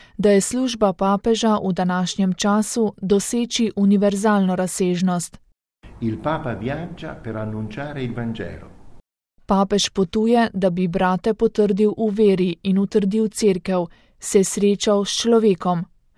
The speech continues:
Speaker 1: To so potovanja ljubezni in miru, so potovanja za evangelij in torej za Jezusa.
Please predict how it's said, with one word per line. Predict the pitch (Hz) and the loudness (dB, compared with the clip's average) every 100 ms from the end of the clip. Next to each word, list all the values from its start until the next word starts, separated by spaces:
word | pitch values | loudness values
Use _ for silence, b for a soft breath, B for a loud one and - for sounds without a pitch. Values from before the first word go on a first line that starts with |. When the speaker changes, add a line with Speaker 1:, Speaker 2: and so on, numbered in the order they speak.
| b b b b | b b b b
Speaker 1:
To | 254 | -4
so | 247 208 | 0 0
potovanja | 190 185 190 180 180 185 190 | 0 0 0 2 2 2 2
ljubezni | 185 180 175 202 196 208 220 220 | 2 2 2 2 2 2 2 2
in | 226 214 | 0 2
miru, | 226 226 185 175 - _ _ | 4 2 2 -2 -8 _ _
so | - 202 | -6 -4
potovanja | 170 185 196 180 196 202 214 202 | -4 -4 -2 0 2 2 2 2
za | 196 185 | 2 0
evangelij | 185 185 180 220 233 233 233 - | 0 0 0 0 0 0 -2 -4
in | 247 240 | -6 0
torej | 214 208 208 | 2 4 2
za | 196 226 | 2 2
Jezusa. | 226 220 208 185 175 196 175 | 2 2 2 0 -2 -2 -4